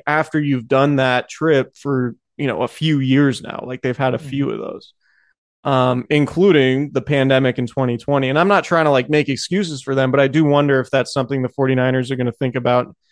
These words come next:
Speaker 1: and potentially revisit if and when they have back-to-back road games on the East Coast next year. But,
Speaker 2: Yeah, maybe.
Speaker 1: but yeah, I mean, that, that was telling to me.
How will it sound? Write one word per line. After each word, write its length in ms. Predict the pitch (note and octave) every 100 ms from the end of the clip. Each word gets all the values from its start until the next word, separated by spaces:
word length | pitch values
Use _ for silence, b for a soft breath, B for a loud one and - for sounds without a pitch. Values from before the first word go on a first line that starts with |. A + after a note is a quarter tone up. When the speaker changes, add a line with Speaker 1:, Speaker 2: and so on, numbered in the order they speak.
| _ _ _ -
Speaker 1:
and 140 | C#3+
potentially 480 | C#3 C3 C#3+ C3 C#3+
revisit 720 | B2+ B2+ A2+ D3 C#3+ B2+ A#2+
if 160 | C3+ -
and 120 | C3
when 200 | C3 B2+
they 120 | B2+
have 220 | B2+ A#2+
back-to-back 560 | G#2+ B2+ A#2+ A#2+ B2 A#2+
road 220 | B2 A#2+
games 240 | B2 B2 A#2+
on 80 |
the 80 | A#2+
East 160 | A#2+ -
Coast 200 | - -
next 300 | C3+ - -
year. 260 | - A#2 - _ _ _ _ _ _
But, 380 | - C3+ D3+ C#3+
Speaker 2:
Yeah, 60 | C3+
maybe. 320 | D#3 A#2+ A#2 _ _ _ -
Speaker 1:
but 520 | C#3+ C3+ D#3 D3 - _ _ _ _ _ _ _ _ _ -
yeah, 280 | F#3 A#3+ -
I 80 | G3+
mean, 240 | G#3 G#3+
that, 240 | F#3+ F3+
that 220 | D#3 F#3+ A3+
was 200 | G#3+ -
telling 380 | D#3+ D3+ C3+
to 140 | B2+ A#2
me. 260 | G#2+ G2+